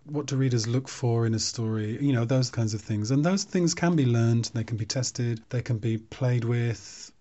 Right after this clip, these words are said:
But someone's style at the end of the day just comes about through confidence, practice, belief, hard work, you know, all, all those things. Uh, it can't be taught, it can only be earned.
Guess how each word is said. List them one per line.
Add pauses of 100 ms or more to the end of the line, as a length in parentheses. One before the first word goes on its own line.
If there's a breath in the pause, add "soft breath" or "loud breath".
But
someone's
style
at
the
end
of
the
day (160)
just
comes
about
through (120)
confidence, (320)
practice, (160)
belief,
hard
work, (180)
you
know,
all,
all
those
things.
Uh,
it
can't
be
taught,
it
can
only
be
earned.